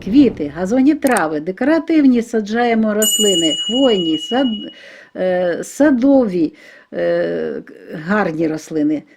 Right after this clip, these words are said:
Ніяких плодових і ягідних не висаджуємо. Діва це не любить, вона любить тільки красу. Е, висаджуємо плетисті квіти, плетисті троянди. Все, що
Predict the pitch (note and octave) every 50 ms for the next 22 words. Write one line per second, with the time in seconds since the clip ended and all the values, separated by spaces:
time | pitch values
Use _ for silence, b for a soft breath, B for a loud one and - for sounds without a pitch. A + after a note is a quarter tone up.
0 | b - - - E3 F3+ G3 G#3 A3+ A3 G3+ A#3+ C4 D4 D4 - C4+ B3+ - -
1 | G3+ G3 G3 F3+ E3+ G3 G#3+ B3 C4+ D4 C#4 - G3 F3 F#3 F#3+ G#3 A3 B3 A3
2 | G#3+ G#3+ G3+ - - G3 G3+ F#3+ G3 F#3+ - F#3+ D#3+ D3+ D3+ D#3+ D#3 D3+ D3 D3+
3 | E3+ - - - A#3 F#3 E3+ D#3+ D#3+ E3 E3+ G#3 A3 G3 F#3 F3+ F3 - - F3
4 | D#3+ E3+ F3+ F#3+ F#3 F#3 F3 E3+ F#3 D#3 D3+ - - F3 F3 F3+ F3 F#3 G#3 B3
5 | A#3+ A3 - - - - A3 A3+ G#3 - G3+ F#3+ - G3 G3 G3 F#3+ - - E3+
6 | C#3+ B2+ - B B B B B B B B B B G3+ F#3+ F#3 F3+ F#3 F#3+ F#3+
7 | F#3 G3 A3 C4 D4+ D4 - - D4+ D4 B3+ B3+ C4+ C4+ C4 B3+ A#3+ B3 A#3+ -
8 | B3 A#3+ A#3 A#3+ A#3+ G#3+ - - - G3 F#3+ F#3+ - - F#3 A3+ C#4+ D#4 D4 -
9 | C4+ B3+ B3+ F3 F3 F3+ F3+ - G#3+ G3+ - _ - F#3 F#3+ - E3 D#3+ E3+ E3+
10 | E3 E3 D#3+ D#3 D3 D3 D3 E3 - - - - - E3+ C#3+ - - - - G#3+
11 | -